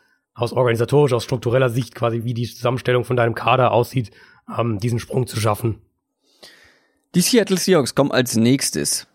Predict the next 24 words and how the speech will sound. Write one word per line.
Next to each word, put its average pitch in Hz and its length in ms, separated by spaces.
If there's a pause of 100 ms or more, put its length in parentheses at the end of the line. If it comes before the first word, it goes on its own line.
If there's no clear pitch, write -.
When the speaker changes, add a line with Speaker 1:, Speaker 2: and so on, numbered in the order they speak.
(300)
Speaker 2:
Seattle 123 560 (120)
hat 107 280
uns 107 600 (400)
auf - 200
jeden 104 160
Fall 95 160
überrascht. - 580 (640)
Nicht 131 320
nur, 113 300
weil 104 180
zum 104 160
Beispiel 104 360
die 98 140
Defense 123 460
deutlich 101 320
besser 107 240
gespielt 110 520
hat, 101 260
als 98 200
man 101 140
das 98 100
vielleicht 107 280
erwartet 98 480
hat, - 220